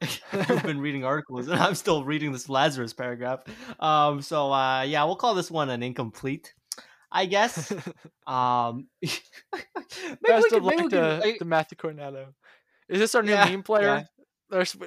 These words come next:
Speaker 2: there's, I think we should,
Speaker 1: I
Speaker 2: I
Speaker 1: think
Speaker 2: hope he becomes
Speaker 1: so.
Speaker 2: really good, and we commit to the bit of never knowing anything about Matthew Coronato. Can we do that?
Speaker 1: <laughs> Sure. All right. From now on, Googling anything about Matthew Coronato is hereby completely
Speaker 2: Banned.
Speaker 1: illegal. Um, and I don't wanna hear anything about it.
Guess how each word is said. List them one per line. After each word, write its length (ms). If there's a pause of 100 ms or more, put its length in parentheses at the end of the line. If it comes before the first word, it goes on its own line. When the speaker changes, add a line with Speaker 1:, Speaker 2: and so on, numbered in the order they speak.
Speaker 2:
there's, 240 (100)
I 120
think 240
we 100
should, 180
Speaker 1:
I 40
Speaker 2:
I 80
Speaker 1:
think 160
Speaker 2:
hope 100
he 60
becomes 260
Speaker 1:
so. 60
Speaker 2:
really 160
good, 220 (300)
and 140
we 80
commit 360
to 60
the 120
bit 180
of 160
never 240
knowing 260
anything 420
about 200
Matthew 320
Coronato. 800
Can 120
we 80
do 160
that? 280
Speaker 1:
<laughs> 60 (880)
Sure. 300
All 160
right. 300
From 160
now 180
on, 460
Googling 380
anything 300
about 160
Matthew 300
Coronato 640
is 100
hereby 560 (500)
completely 440
Speaker 2:
Banned. 120
Speaker 1:
illegal. 460 (260)
Um, 580
and 360
I 120
don't 100
wanna 180
hear 140
anything 280
about 240
it. 120